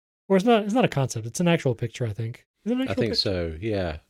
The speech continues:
Speaker 2: Or
Speaker 1: Yeah.
Speaker 2: very photorealistic photo because it's real.
Speaker 1: It's probably
Speaker 2: But
Speaker 1: generated by A I. <laughs> That's
Speaker 2: Don't.
Speaker 1: <laughs> that's probably what it was. But yeah, the first Apple store in India. That's,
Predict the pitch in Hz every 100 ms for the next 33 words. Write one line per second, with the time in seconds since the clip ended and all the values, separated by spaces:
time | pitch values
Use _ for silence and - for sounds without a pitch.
0 | _ - _ - 98 92 127 104 123 113
1 | - - 214 160 170 139 139 127 123 -
2 | 113 - 120 110 107 98 92 - - _
3 | 113 110 101 98 101 95 82 73 - -
4 | _ - 196 190 127 151 143 131 135 131
5 | 127 120 123 - - - - 220 - 190
6 | 190 190 160 - - - 135 233 - 240
7 | - - 226 196 185 156 135 123 _ -
8 | _ _ 277 311 185 220 220 214 208 190
9 | 220 214 254 151 120 139